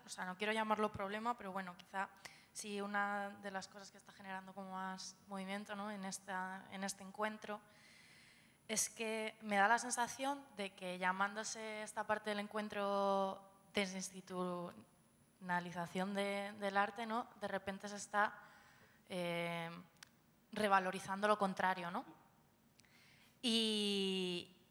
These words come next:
y ta-, y me da la sensación de, de que nos estamos centrando en que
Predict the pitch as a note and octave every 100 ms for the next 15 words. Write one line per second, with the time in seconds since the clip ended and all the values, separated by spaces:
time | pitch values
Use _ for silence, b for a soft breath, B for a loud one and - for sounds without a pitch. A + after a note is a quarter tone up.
0 | - A3 G#3+ A3+ G3+ G3 G#3+ G3+ G3 A3
1 | A#3 C4 - C#4 C#4+ C#4+ A3 G3+ F#3 F3
2 | - - F#3+ - F3+ F3 G3 F#3 F#3 -
3 | G3+ A3 A#3 A#3 B3+ C4 B3 G3+ F#3 F3